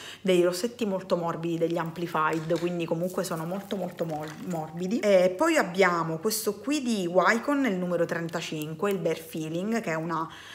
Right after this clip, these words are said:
long, long lasting liquid lipstick. Io amo, amo follemente questo colore, è proprio il colore delle mie labbra,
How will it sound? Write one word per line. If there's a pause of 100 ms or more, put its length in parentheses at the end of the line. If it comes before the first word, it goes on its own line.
(140)
long,
long
lasting
liquid
lipstick.
Io
amo,
amo
follemente
questo
colore,
è
proprio
il
colore
delle
mie
labbra,